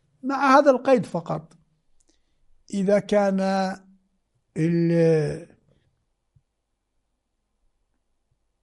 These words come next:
ال-، الحد الأوسط عارضاً، ويجر لنا ماذا؟ ال-، المكون الذاتي باب صاغوجي، جنس والفصل.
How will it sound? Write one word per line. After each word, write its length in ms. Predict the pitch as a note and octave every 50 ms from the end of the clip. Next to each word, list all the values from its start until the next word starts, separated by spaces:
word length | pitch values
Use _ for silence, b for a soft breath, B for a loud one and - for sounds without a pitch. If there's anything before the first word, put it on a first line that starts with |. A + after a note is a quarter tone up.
| _ _ _ _ _ _ _ _ -
ال-، 420 | D3+ D#3+ D#3+ D#3+ D#3+ D#3+ D#3 D3+ D3
الحد 320 | C#3 B2 - G#3 F#3+ F3+
الأوسط 480 | G#3 A3 - A3 B3+ A#3+ - C#4 B3+ -
عارضاً، 520 | D#3+ F3+ F3+ F3 F3 D#3+ D3+ C#3+ C#3+ D3+ - - _ _ _ _ _ _ _ _ _ _ _ _ _ _ _ _ _ _ _ _ - - - - - _ _ _ _ _ _ _ _ -
ويجر 800 | - E3 F3+ G3 G#3+ A3+ A3 E3+ C#3 F#3+ C#4 D#4 C#4 C4+ B3+ B3+
لنا 300 | B3 C4 C#4 C#4+ C#4 C#4
ماذا؟ 480 | C4+ C#4+ C4+ B3 A3 A#3+ C4 - - - - _ _ _ _ _ _ _ _ _ _ _ _ _ _ _ _ _ _ _ _ _ _ _ -
ال-، 560 | A#3 G3 F#3+ G3 G3 G3 F#3+ F#3 F#3+ - - G3+
المكون 640 | F#3 F#3 F3+ F#3+ F#3+ - - B3+ C#4+ C4+ B3 A3
الذاتي 480 | G3 D#3 C#3 F#3+ G#3+ F#3+ - F3 E3+ D#3
باب 240 | D#3 F3 E3 D#3+
صاغوجي، 640 | D#3 - F3 D#3 D3 D3 D3 C3+ C3+ C#3 E3+ G#3+ - - _ _ _ _ _ -
جنس 260 | D#3+ D#3 A3 G#3+ -
والفصل. 420 | G#3 E3+ C#3+ - D3 C#3+ - -